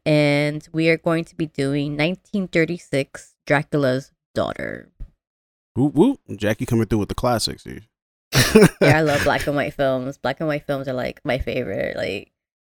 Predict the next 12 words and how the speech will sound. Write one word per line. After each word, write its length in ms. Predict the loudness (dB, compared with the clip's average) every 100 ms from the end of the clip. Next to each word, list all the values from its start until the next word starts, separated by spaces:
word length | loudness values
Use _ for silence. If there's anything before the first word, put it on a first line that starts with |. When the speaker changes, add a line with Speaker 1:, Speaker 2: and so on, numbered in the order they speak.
| _ _
Speaker 1:
uh, 360 | -2 0 0 -2
for 120 | -4
those 380 | -2 0 0 -2
who 100 | -4
may 160 | -2 -2
have 200 | -4 -4
cable, 720 | 0 0 0 0 0 -2 -6 -10 -10
you 80 | -4
know, 160 | -2 -2
there's 180 | -2
that 120 | -4 -4
channel, 640 | 0 0 0 0 -2 -4